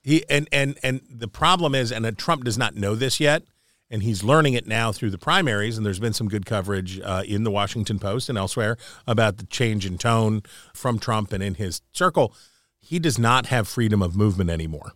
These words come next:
right? He can't just go to where he thinks the voters are.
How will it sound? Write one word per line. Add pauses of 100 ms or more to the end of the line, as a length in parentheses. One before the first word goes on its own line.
(140)
right? (240)
He
can't
just
go
to
where (100)
he
thinks
the
voters
are.